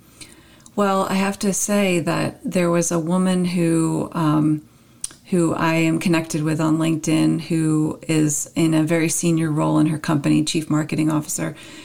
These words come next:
and she admitted, and I saw that, and I was moved to share my story too, that I had also dealt with suicidal ideation. And so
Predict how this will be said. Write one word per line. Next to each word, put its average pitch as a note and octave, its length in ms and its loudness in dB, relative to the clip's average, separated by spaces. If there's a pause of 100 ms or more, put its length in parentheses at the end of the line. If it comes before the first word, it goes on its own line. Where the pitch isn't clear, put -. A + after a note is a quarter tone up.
(240)
and D#3+ 180 0
she G#3 260 2
admitted, D#3 640 0
and E3 340 2
I E3 340 0
saw F#3 440 0
that, D3+ 480 -4
and D#3+ 240 2
I E3 220 0
was D#3+ 200 0
moved D3 520 2
to E3 100 -4
share D#3 280 0
my D#3 200 2
story D#3 400 -4
too, D3+ 460 0
that E3 160 -2
I D#3+ 140 -2
had E3 120 -2
also D#3 360 -2
dealt C#3+ 300 -4
with D#3 180 -2
suicidal D3 500 -4
ideation. - 680 -4 (720)
And E3 260 0
so D#3+ 540 -2